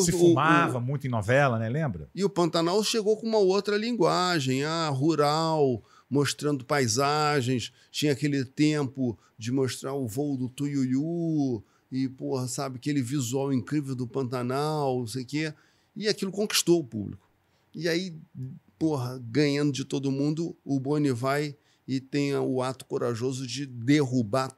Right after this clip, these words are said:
Speaker 2: toda a, a grade, toda a linha de shows.
Speaker 1: O Boni era foda, velho.
Speaker 2: Inclusive Globo de Ouro, que era um programa já tradicional.
Speaker 1: Sim, sim.
Speaker 2: É, pô, acho que até o, o Globo Repórter tudo dançou, né?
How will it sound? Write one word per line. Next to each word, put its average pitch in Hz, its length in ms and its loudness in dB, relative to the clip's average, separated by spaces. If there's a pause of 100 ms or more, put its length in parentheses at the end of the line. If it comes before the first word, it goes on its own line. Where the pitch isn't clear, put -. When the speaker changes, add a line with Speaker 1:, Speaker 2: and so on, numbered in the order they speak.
(140)
Speaker 2:
toda 156 600 0
a, 113 520 -6
a 107 60 -6
grade, 117 600 -4 (640)
toda 160 280 4
a - 20 2
linha 131 200 0
de 110 100 -6
shows. 117 400 -4 (100)
Speaker 1:
O 127 100 -6
Boni 135 240 -2
era 135 140 0
foda, 131 360 2
velho. 139 180 0
Speaker 2:
Inclusive 123 760 0 (260)
Globo 131 320 0
de 104 160 -4
Ouro, 131 300 2
que - 80 -8
era 127 100 0
um 113 60 0
programa 123 360 -2
já 123 160 -6
tradicional. 120 1200 -2
Speaker 1:
Sim, 139 300 -4
sim. 110 240 -6
Speaker 2:
É, 117 480 -4 (120)
pô, 143 160 -6
acho 143 140 -4
que 143 80 -4
até - 160 -6
o, 180 40 -4
o 139 240 -8
Globo 147 280 0
Repórter 127 480 -4
tudo 196 140 2
dançou, 147 440 2 (340)
né? 139 280 0